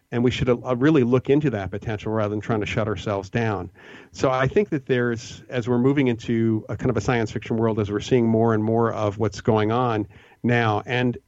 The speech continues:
there's so much debate about consciousness and what it is right now, and that's being explored in these, in comic books and pop culture and in science fiction, I think we're gonna see more exploration of this. In fact,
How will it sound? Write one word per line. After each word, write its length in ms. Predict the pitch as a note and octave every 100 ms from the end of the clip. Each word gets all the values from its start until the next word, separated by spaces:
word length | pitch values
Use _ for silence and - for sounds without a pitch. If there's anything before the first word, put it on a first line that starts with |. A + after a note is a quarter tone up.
| -
there's 260 | C3+ C3 -
so 140 | F3
much 220 | D#3+ -
debate 320 | C3+ A#2+ F#3
about 220 | D#3 G#2+ G#2
consciousness 760 | - F#3+ - C#3+ A2 G2+ - - _ -
and 180 | B2+
what 220 | B2+ D3 D3
it 140 | B2
is 260 | C3 E3+ C3+
right 240 | G2 F#2+
now, 320 | G2+ F#2+ F#2+ - - _ _ -
and 100 | A#2+
that's 140 | B2
being 220 | - C3+ B2+
explored 500 | A2 - C3 B2+ A#2+
in 80 | A2
these, 420 | A2 - - - _
in 120 | A2+
comic 340 | G#2 A#2 A2+ A2
books 220 | A2 -
and 100 | G#2+
pop 240 | A2 A2+
culture 380 | - A#2+ A2 A#2
and 200 | G#2 G#2 -
in 140 | A#2
science 320 | G#2 A#2 G#2+ G2
fiction, 380 | D#3 - A2 G#2 - - -
I 80 | B2+
think 240 | B2+ D#3 C#3
we're 80 |
gonna 120 | C3 A#2+
see 160 | A#2+
more 260 | A#2 A#2 A2+
exploration 580 | A2 - A#2 A2+ B2 A2+
of 100 | G2
this. 300 | G2 - -
In 140 | B2+
fact, 420 | B2 C#3 C3 -